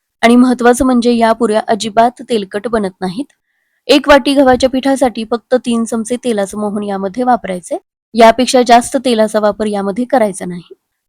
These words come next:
कढई जर मोठी पसरट असेल तर एका वेळी दोन ते तीन पुऱ्या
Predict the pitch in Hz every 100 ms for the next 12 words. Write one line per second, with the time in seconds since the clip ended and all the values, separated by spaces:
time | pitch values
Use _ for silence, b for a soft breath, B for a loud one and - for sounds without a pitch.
0 | _ - 269 277 277 294 285 269 - 262
1 | 269 254 254 - 269 - 220 214 226 -
2 | 220 226 220 220 214 214 220 240 233 233
3 | 233 233 226 202